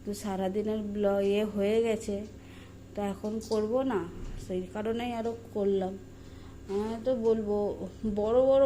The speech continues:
বাচ্চাদের দোলনাতে বড়রা বসতে পারে, কিন্তু বড়দের এতে বাচ্চারা বসলে মনে হয়, আমার মনে হয় ওটা ভেঙে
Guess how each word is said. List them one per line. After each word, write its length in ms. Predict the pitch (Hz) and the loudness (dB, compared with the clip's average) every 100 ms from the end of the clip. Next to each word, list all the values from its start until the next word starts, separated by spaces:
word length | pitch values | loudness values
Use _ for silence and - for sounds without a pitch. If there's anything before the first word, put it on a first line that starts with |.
| 220 202 | 4 0
বাচ্চাদের 520 | 196 - 262 254 277 233 | 0 -4 -2 2 2 4
দোলনাতে 560 | 233 240 240 233 269 381 - - - - 208 | 4 4 0 0 0 -2 -4 -14 -14 -8 2
বড়রা 340 | 214 226 240 226 202 | 4 6 6 4 2
বসতে 300 | 190 - 190 | -2 -2 -2
পারে, 260 | 196 196 302 330 | 0 -2 -2 -4
কিন্তু 240 | - 240 240 208 | -2 -2 0 4
বড়দের 420 | 208 214 240 277 285 277 | 4 6 6 8 8 6
এতে 140 | 294 233 | 4 0
বাচ্চারা 360 | 196 - 233 240 | -2 -2 0 0
বসলে 280 | 220 226 247 | 0 0 0
মনে 120 | 226 226 | 2 0
হয়, 100 | 233 | 0
আমার 140 | 214 220 | 0 2
মনে 100 | 226 233 | 2 0
হয় 80 | 226 | 0
ওটা 120 | 233 202 | 0 0
ভেঙে 260 | 175 165 | 0 2